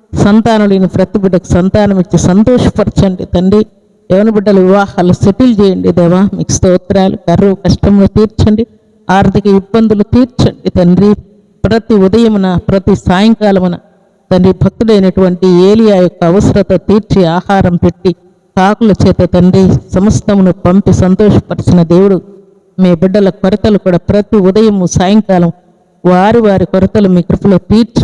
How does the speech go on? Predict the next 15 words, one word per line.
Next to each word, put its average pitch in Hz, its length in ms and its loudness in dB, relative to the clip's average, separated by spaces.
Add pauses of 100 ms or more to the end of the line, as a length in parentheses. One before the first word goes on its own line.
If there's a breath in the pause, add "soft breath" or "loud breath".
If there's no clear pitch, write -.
మీ 180 60 0
నామానికి 175 440 0
మహిమ 165 240 2
తెచ్చుకొనమని 175 680 0
ప్రార్థిస్తూ 185 720 -2
ఉన్నాను. 208 280 0 (500)
మీ 180 100 -14 (100)
కరుణా 214 280 -4
కటాక్షము 214 800 -2 (140)
చూపి, 196 300 0 (540)
మీ 175 120 2
బిడ్డలను 190 480 0
ఆశీర్వదించి, 233 840 0 (680)
తండ్రి, 190 320 2
రాకపోకల్లో 190 680 0